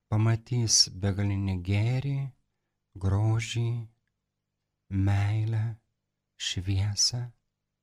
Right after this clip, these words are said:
kuriai, aišku, negalės atsispirti, nes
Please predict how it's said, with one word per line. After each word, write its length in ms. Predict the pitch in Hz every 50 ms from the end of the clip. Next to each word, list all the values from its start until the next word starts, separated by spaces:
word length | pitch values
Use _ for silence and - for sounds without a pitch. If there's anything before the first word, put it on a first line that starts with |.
| _ _ _ _ _ _ _ _
kuriai, 200 | - 98 98 110 120 110
aišku, 260 | 110 - - - 104
negalės 480 | 101 101 104 95 98 101 107 110 - -
atsispirti, 760 | 98 - - 101 - - - _ - 120 98 98 - - 104 101 98 - _ _ _ _ _ _ _ _ _ _ _ _ _ _ _ _ _ -
nes 300 | 95 92 90 90 -